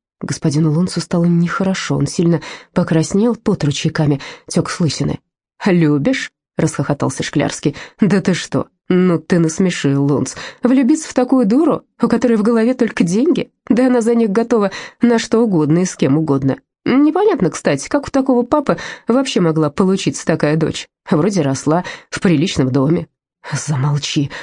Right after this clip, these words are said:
прошипел Лунц, «я её люблю». «Раз любишь,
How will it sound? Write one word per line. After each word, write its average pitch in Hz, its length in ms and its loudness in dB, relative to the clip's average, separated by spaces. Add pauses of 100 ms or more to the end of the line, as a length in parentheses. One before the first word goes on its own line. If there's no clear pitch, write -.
(160)
прошипел 156 420 0
Лунц, 143 320 -2
«я 170 200 2
её 156 220 2
люблю». 156 440 0 (280)
«Раз 262 340 0
любишь, 381 480 0